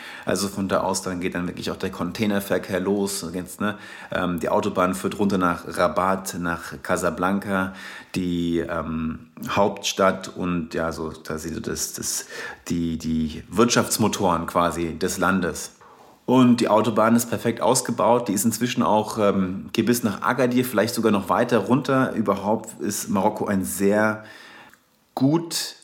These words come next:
äh, entwickeltes Land, auch was so Verkehrswege angeht, Straßen, Züge, öffentlicher Nahverkehr ist Marokko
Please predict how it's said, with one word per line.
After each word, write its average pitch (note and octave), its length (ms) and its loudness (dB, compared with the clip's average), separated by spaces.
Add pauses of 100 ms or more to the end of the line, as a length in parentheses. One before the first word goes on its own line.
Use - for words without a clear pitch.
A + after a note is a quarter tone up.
(220)
äh, - 260 -2
entwickeltes B2 580 2
Land, B2 420 4 (180)
auch - 200 -2
was G#2+ 180 2
so G2 220 0
Verkehrswege A#2 760 0
angeht, G2+ 360 0
Straßen, G#2+ 600 2
Züge, A2+ 640 4
öffentlicher G#2 400 0
Nahverkehr G2 640 2
ist - 120 -4
Marokko G2 600 0